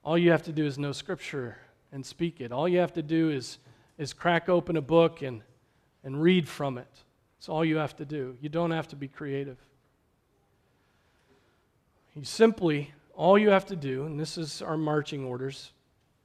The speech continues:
all we have to do the rest of our lives is be reminded of these truths of God's Word,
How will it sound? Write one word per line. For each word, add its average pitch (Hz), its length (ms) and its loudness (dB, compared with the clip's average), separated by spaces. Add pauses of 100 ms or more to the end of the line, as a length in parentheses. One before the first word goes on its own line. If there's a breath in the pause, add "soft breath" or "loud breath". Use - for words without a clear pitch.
(260)
all 165 200 6
we 208 120 10
have 190 160 6
to 185 80 -2
do 165 180 8
the 151 120 2
rest 160 260 2
of 180 80 -6
our 170 120 4
lives 143 460 0
is 131 440 -6 (760)
be 143 100 -2
reminded 185 720 10
of 156 460 -2
these 143 320 -4
truths 202 500 2
of 160 140 -6
God's 175 400 6
Word, 135 380 -4